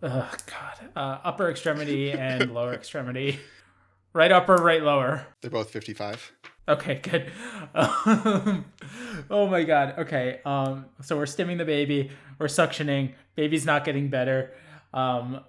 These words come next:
Speaker 1: let us, uh, positive pressure ventilate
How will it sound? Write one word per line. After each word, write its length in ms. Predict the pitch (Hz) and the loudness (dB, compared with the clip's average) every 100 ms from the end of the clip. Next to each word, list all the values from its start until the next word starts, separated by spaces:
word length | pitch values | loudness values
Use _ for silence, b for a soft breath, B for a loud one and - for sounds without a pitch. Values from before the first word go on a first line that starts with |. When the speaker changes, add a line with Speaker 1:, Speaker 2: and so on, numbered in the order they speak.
| _ _ _ - | _ _ _ -10
Speaker 1:
let 360 | 160 143 160 | -2 0 0
us, 800 | 180 151 143 139 - - - - - | 0 0 0 -2 -4 -8 -8 -12 -8
uh, 520 | 147 123 120 117 120 - | -4 -2 0 0 -2 -4
positive 340 | 175 156 151 | 0 0 0
pressure 260 | 143 151 156 | 2 2 2
ventilate 520 | 135 135 127 127 131 | 0 0 0 -2 -2